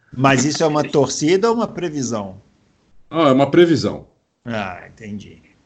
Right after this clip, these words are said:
Speaker 1: Então anotem aí pra cobrar do senhor Adalto, viu, pessoal?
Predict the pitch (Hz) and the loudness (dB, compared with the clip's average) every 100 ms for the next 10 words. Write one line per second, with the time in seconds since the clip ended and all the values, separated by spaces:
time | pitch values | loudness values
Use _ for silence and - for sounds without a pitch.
0 | _ 113 120 135 131 139 139 151 131 123 | _ -10 -4 0 4 4 2 -2 0 0
1 | 135 139 151 135 156 127 113 117 135 139 | -2 -4 -4 -4 -4 -4 -2 -2 -2 -4
2 | 139 120 110 101 - 127 135 123 107 104 | -6 -6 -8 -10 -12 -8 -6 -6 -4 -4
3 | 98 110 127 143 120 - 107 85 | -6 -10 -10 -10 -14 -16 -20 -20